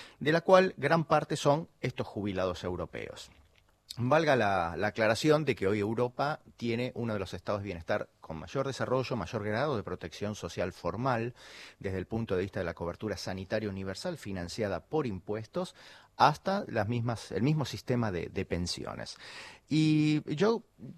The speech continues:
te comentaba que, siguiendo estas noticias, me, me hizo pensar mucho en, en cómo estas personas mayores de hoy están ayudando a transformar esta realidad y a cambiar percepciones que tenemos, que si bien quizás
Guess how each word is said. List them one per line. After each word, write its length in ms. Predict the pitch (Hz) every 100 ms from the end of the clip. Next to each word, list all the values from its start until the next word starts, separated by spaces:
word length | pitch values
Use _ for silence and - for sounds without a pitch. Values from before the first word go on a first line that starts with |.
| _ _ -
te 100 | 131
comentaba 560 | 131 127 127 170 151
que, 420 | - 107 101 87 -
siguiendo 440 | - 117 156 151
estas 280 | 131 120 104
noticias, 800 | 120 123 120 - 98 113 - - -
me, 460 | 117 120 123 123
me 120 | 131 180
hizo 200 | - 190
pensar 360 | 139 131 156
mucho 440 | 151 160 - 170 -
en, 340 | 117 113 113
en 140 | - 117
cómo 220 | 170 180
estas 180 | - 123
personas 800 | - 107 - 135 135 147 - -
mayores 480 | 104 101 139 131
de 160 | 110 117
hoy 360 | 120 107 143 165 - - _
están 560 | 104 95 - 139 175 185
ayudando 500 | 117 - 104 120 135
a 20 |
transformar 640 | 120 95 92 - 85 113 123
esta 240 | - 101
realidad 340 | 104 104 120
y 100 | 165
a 120 | 120 -
cambiar 640 | 107 117 180 175 76 - _
percepciones 640 | 98 - 92 - 123 127 -
que 120 | 104
tenemos, 360 | 143 170 196 -
que 80 |
si 120 | 180 208
bien 160 | 240
quizás 400 | 233 - 190 196